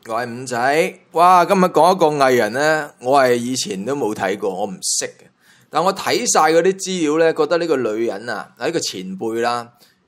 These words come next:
即係後生啊靚，老咗呢啊精靈。不過近年呢，好似又老咗少少。點解呢？因為講佢呢，就係遇咗個車禍呢，就係都幾嚴重，斷咗兩條肋骨。啊，係咪車禍呢？定係咩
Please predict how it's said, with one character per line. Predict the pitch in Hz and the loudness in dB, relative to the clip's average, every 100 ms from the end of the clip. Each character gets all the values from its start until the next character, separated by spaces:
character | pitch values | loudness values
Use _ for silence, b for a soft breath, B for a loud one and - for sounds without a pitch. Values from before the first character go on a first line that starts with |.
| _ | _
即 | - | -2
係 | 202 | 0
後 | 135 143 | 2 2
生 | 185 175 | 0 0
啊 | 123 | -2
靚， | 120 113 - _ _ _ _ _ _ | -2 -6 -12 _ _ _ _ _ _
老 | 156 143 | 0 2
咗 | 208 185 214 | 2 2 4
呢 | 214 | 4
啊 | 147 | 2
精 | 180 180 | 0 -2
靈。 | 180 175 - _ - | -2 -4 -10 _ -4
不 | 247 | -4
過 | - 151 | 0 0
近 | 156 | 0
年 | 147 117 151 | -4 -6 -6
呢， | 196 180 | -8 -10
好 | 127 123 175 | -6 -4 -4
似 | 185 143 | -4 -4
又 | 139 120 | -2 -2
老 | 110 113 | -2 -4
咗 | 147 | -6
少 | 170 - 175 | -8 -14 -14
少。 | 185 165 175 - b b - | -8 -4 -4 -8 b b -18
點 | 143 | -8
解 | 160 151 156 | -6 -4 -4
呢？ | 156 _ _ _ | -8 _ _ _
因 | 208 | -2
為 | 202 | -2
講 | - 131 165 | 0 -2 -2
佢 | 147 135 | -4 -2
呢， | 143 143 | -2 -2
就 | 131 | -4
係 | 110 95 95 95 101 | -4 -6 -6 -8 -12
遇 | 107 104 | -12 -4
咗 | 120 135 | -4 -2
個 | 110 | -4
車 | 104 127 120 117 | -6 -2 -2 -2
禍 | 95 87 92 | -4 -10 -10
呢， | 98 98 | -12 -12
就 | 92 | -14
係 | 73 | -14
都 | 98 | -14
幾 | 104 98 104 90 | -10 -10 -10 -14
嚴 | 65 | -18
重， | 82 71 65 | -20 -20 -20
斷 | 64 107 | -18 -12
咗 | 127 | -6
兩 | 120 98 | -6 -8
條 | 78 | -14
肋 | 73 - _ | -16 -16 _
骨。 | 92 - _ _ - | -18 -18 _ _ -20
啊， | - - | -20 -20
係 | |
咪 | 101 101 | -12 -10
車 | - 156 | -4 0
禍 | 147 143 101 95 | 2 2 0 -2
呢？ | 104 | -4
定 | 104 | -6
係 | 98 | -10
咩 | 113 131 117 | -10 -8 -8